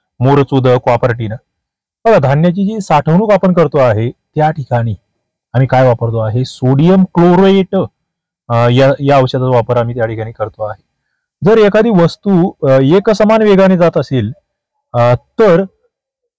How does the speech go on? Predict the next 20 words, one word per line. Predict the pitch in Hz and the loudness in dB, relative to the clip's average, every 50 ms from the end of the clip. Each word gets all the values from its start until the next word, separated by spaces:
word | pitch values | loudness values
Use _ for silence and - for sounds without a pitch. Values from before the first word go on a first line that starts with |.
| _ _ _ _ _ | _ _ _ _ _
काय | 170 170 175 | 0 2 2
होतं? | 170 139 120 _ 120 | 2 0 -2 _ -4
बघा, | 113 147 190 190 - _ | -2 -2 -2 -4 -4 _
एकसमान | 175 175 196 214 202 226 202 - 180 165 160 160 170 | -2 0 0 0 -2 -4 -2 -2 0 0 2 2 2
वेग | 175 151 123 131 135 147 139 | 2 2 2 2 0 2 2
आहे, | 131 120 110 90 101 185 - _ _ | 2 0 2 0 -2 -8 -8 _ _
एकसमान | 120 123 147 160 - 170 156 - 139 127 131 131 131 | -6 -6 -4 -2 -2 -4 -2 -2 -2 -2 0 -2 -2
वेगाने | 135 131 117 117 117 110 120 117 120 123 113 | -2 -2 -2 -2 0 2 2 2 2 0 0
एखादी | 110 110 113 - 120 120 123 | 0 -2 -2 -2 -2 -2 -2
वस्तू | 120 113 107 - _ - 123 | -2 -4 -4 -6 _ -10 -6
जात | 113 110 107 113 _ | -2 -2 -2 -2 _
असेल, | - 101 - - 110 110 110 117 117 101 101 - _ _ _ _ _ _ _ _ _ _ | -6 -12 -8 -4 -2 0 2 2 2 2 0 -2 _ _ _ _ _ _ _ _ _ _
अ, | 104 104 104 104 - | -2 0 0 0 0
तर | 123 117 | 0 0
तिची | 120 127 127 139 135 | 2 0 0 0 -2
चाल | 123 - - 127 123 131 | -2 0 0 0 2 0
सारखी | 135 - 131 117 113 _ 139 | 0 -2 -2 -2 -2 _ -2
राहते, | 127 127 120 123 123 135 | 0 0 0 0 -2 -4
दिशा | 123 107 101 - 127 | -6 -6 -6 -4 -4
बदलते, | 123 123 120 127 127 - 143 143 | -4 -2 -4 -4 -4 -6 -8 -8